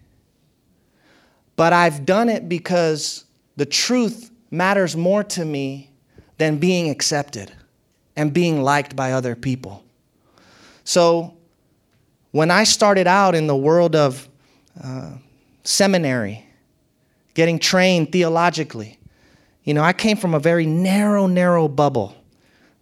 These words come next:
The Christians I was hanging out with thought they were the only true Christians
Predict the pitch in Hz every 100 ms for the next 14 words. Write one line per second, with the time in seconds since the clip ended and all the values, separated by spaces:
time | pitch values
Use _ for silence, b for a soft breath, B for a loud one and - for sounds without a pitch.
0 | _ - 135 214 214 208 180 190 196 170
1 | 180 170 160 156 151 143 - 170 156 131
2 | 156 180 175 160 160 165 165 156 143 143
3 | - - 240 269 - 147 127 - 101 107
4 | -